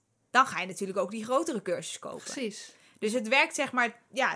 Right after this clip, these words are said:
Speaker 2: Ah,
Speaker 1: twee
Speaker 2: bij,
Speaker 1: kanten
Speaker 2: ja,
Speaker 1: op, als
Speaker 2: ja.
Speaker 1: het ware. Dus en, en je verkoopt je boek, dat levert geld op.
Speaker 2: Mhm.
Speaker 1: Maar als mensen dan dus ook nog enthousiast worden, doordat je net even iets meer
Speaker 2: Ja.
Speaker 1: geeft en dat ze dus uiteindelijk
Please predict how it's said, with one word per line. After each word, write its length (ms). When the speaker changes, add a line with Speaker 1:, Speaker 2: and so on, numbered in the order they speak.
Speaker 2:
Ah, 100
Speaker 1:
twee 120
Speaker 2:
bij, 120
Speaker 1:
kanten 440
Speaker 2:
ja, 60
Speaker 1:
op, 200
als 120
Speaker 2:
ja. 80
Speaker 1:
het 120
ware. 320
Dus 180
en, 420
en 540
je 140
verkoopt 420
je 60
boek, 380
dat 200
levert 360
geld 280
op. 100
Speaker 2:
Mhm. 240
Speaker 1:
Maar 200
als 120
mensen 280
dan 160
dus 120
ook 80
nog 120
enthousiast 440
worden, 200
doordat 220
je 80
net 200
even 240
iets 140
meer 260
Speaker 2:
Ja. 100
Speaker 1:
geeft 300
en 420
dat 260
ze 80
dus 180
uiteindelijk 640